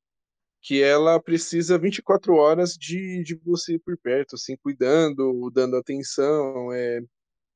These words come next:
fazendo os deveres que tem que fazer, né? Trocar fralda, esse tipo de coisa. Então, a vida, ela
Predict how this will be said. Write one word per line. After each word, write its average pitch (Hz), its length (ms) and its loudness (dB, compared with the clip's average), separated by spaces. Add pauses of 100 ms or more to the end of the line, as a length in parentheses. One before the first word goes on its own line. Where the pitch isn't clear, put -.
(380)
fazendo 127 540 -4
os 123 100 -8
deveres 127 360 -4
que - 60 -20
tem 123 100 -8
que - 80 -20
fazer, 131 320 -2
né? 123 200 -6
Trocar - 380 -10
fralda, 131 380 0
esse - 120 -16
tipo - 180 -20
de - 140 -20
coisa. - 200 -4 (840)
Então, 190 460 4
a 214 40 6
vida, 180 400 0
ela 190 300 2